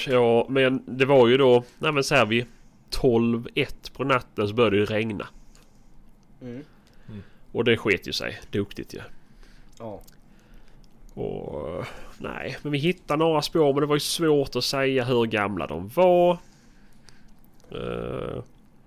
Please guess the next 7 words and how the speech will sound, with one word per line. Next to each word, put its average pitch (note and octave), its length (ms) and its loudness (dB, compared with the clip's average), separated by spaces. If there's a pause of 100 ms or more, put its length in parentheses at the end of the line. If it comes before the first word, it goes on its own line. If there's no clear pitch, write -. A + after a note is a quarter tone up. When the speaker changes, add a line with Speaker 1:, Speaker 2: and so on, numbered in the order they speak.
(800)
Speaker 1:
men, B2+ 340 -8
eh, A#2+ 320 -6 (140)
va, - 200 -10 (220)
nej, D3+ 280 -6 (420)
det C3 100 -8
var A2+ 160 -4
väl G2+ 160 -10